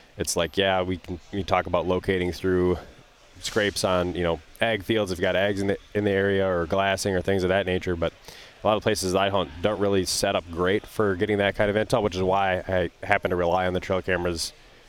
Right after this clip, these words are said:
as much as I do in that, that type of scenario. But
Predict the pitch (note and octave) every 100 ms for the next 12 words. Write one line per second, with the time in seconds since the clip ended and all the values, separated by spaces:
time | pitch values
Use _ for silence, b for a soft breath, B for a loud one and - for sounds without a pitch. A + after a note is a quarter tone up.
0 | B - G2+ F#2+ G2 - F#2 F2 G2 F2+
1 | E2 E2+ E2 - - F#2 - F#2 E2+ -
2 | F2 F2 E2+ D#2+ - B B B B -
3 | G2 F2+